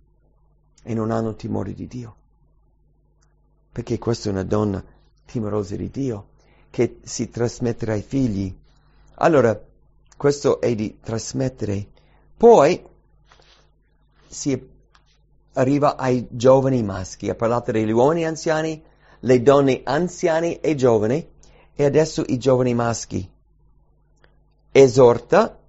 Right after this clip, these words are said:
similmente i giovani ad essere moderati, presentando in ogni cosa te stesso come esempio di buone opere, mostrando nella dottrina integrità, dignità,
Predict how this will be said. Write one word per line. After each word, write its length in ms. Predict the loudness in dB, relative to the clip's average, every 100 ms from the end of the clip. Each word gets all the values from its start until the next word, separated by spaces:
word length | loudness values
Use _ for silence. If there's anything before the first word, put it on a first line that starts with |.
| _ _
similmente 720 | -4 2 4 4 4 2 0
i 240 | -2 -2
giovani 480 | 4 4 4 2 0
ad 140 | 2 2
essere 400 | 0 0 0 0
moderati, 840 | 0 2 4 4 4 -2 -12 -12 _ _ _ _ _ _ _ _ _
presentando 800 | -2 0 0 -2 2 2 4 4
in 160 | 2 0
ogni 260 | -2 -4
cosa 360 | 0 2 4 2
te 160 | -4 -8
stesso 400 | -4 -4 -4 -4
come 200 | -2 -2
esempio 360 | -2 -4 -2
di 100 | -4
buone 300 | 0 0 2
opere, 340 | 0 -2 -6 -8 -10 -20 -20 -14 2
mostrando 580 | 2 2 2 4 4 4
nella 300 | 4 4 4
dottrina 520 | 2 -2 -4 -2 -2
integrità, 880 | -2 -2 -2 -2 -2 -2 0 0 0 -8 _ _ -20 -12
dignità, 920 | 0 2 4 2 0 4 4 2 -4